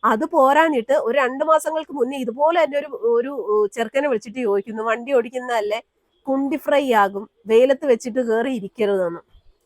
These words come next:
അപ്പൊ ഇവളുമാരുടെ സ്ഥിരം പരിപാടിയാണ്. ഇതിനൊക്കെ ഉണ്ടല്ലോ നല്ല മറുപടി കൊടുക്കണം. ഇതേ പരിപാടി വല്ല പുരുഷന്മാരും ചെയ്തെങ്കിൽ ഇപ്പൊ എന്തൊക്കെ പ്രശ്നങ്ങൾ ഉണ്ടായിരുന്നു. അപ്പൊ ഇവളുമാർക്ക് എന്ത്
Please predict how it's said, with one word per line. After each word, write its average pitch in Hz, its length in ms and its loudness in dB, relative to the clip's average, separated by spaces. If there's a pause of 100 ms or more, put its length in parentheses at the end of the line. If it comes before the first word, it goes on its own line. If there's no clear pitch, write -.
(140)
അപ്പൊ 208 160 -4
ഇവളുമാരുടെ 269 460 2
സ്ഥിരം 277 480 0
പരിപാടിയാണ്. 269 540 2
ഇതിനൊക്കെ 269 320 -4
ഉണ്ടല്ലോ 220 220 -6
നല്ല 226 360 0
മറുപടി 220 420 -2
കൊടുക്കണം. 165 360 -10 (360)
ഇതേ 240 320 8
പരിപാടി 285 420 2
വല്ല 262 220 -2
പുരുഷന്മാരും 262 680 -4
ചെയ്തെങ്കിൽ 262 420 -4
ഇപ്പൊ 247 180 -6
എന്തൊക്കെ 247 380 -2
പ്രശ്നങ്ങൾ 262 500 -2
ഉണ്ടായിരുന്നു. 226 260 -2
അപ്പൊ 233 120 -8
ഇവളുമാർക്ക് 285 500 0
എന്ത് 269 340 -4